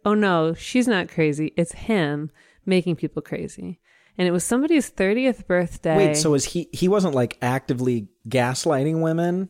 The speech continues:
Speaker 1: No,
Speaker 2: Oh,
Speaker 1: he was
Speaker 2: okay.
Speaker 1: just wouldn't say anything.
Speaker 2: Oh.
Speaker 1: Nothing.
Speaker 2: Oh.
Speaker 1: Stonewalling.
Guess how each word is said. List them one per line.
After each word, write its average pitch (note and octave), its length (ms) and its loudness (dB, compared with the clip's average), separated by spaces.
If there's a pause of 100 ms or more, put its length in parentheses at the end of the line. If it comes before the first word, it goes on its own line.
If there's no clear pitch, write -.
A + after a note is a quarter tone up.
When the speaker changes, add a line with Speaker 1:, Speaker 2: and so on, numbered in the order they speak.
(120)
Speaker 1:
No, G3 320 4
Speaker 2:
Oh, E3 140 4
Speaker 1:
he A3 100 6
was A3+ 80 2
Speaker 2:
okay. A#3 80 4
Speaker 1:
just A#3 160 0
wouldn't F#3 220 2
say E3+ 340 0
anything. A3 640 2
Speaker 2:
Oh. G3+ 640 -2
Speaker 1:
Nothing. F#3+ 460 -2 (120)
Speaker 2:
Oh. B2 80 0
Speaker 1:
Stonewalling. F3 840 0